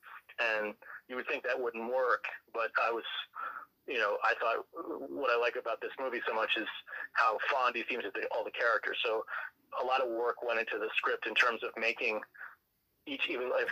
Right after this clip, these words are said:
someone appears for, like, two lines, just kinda giving them enough backstory where they've got some, the actor has something to work off of. So I was thinking of that kind of thing, even though that's not where you go, "Oh, okay, you're making a virus pa-, viral pandemic movie. You're, you're, you're gonna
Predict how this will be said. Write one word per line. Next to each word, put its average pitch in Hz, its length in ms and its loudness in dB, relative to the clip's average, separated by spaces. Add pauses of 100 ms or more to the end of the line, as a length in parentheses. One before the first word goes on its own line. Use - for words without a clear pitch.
(160)
someone 131 180 0
appears 131 300 2
for, - 60 0
like, - 100 -2
two 139 160 2
lines, 120 320 0
just 101 160 -6
kinda 120 160 0
giving 117 320 -4
them 110 80 2
enough 104 240 0
backstory 107 720 0 (480)
where 113 140 0
they've 117 160 0
got 117 200 -2
some, 117 140 -2 (160)
the 131 80 2
actor 123 280 4
has 107 120 2
something 117 200 0
to 104 80 -2
work 110 360 0
off 110 240 0
of. - 160 0 (680)
So 113 400 2 (640)
I - 120 2
was - 180 0
thinking 143 300 -2
of 107 160 0
that 117 240 4
kind 117 180 2
of - 160 0
thing, 101 240 2 (400)
even 135 160 -4
though 127 80 0
that's 120 200 2
not 123 180 2
where 113 80 2
you 110 180 0
go, 113 180 2
"Oh, 135 340 2
okay, 123 200 -2
you're 113 100 2
making 113 240 2
a 104 60 0
virus 110 420 4
pa-, 117 300 0
viral 110 240 2
pandemic 120 460 0
movie. 107 360 -2 (520)
You're, 113 320 2
you're, 107 360 2
you're 117 140 -2
gonna 110 160 2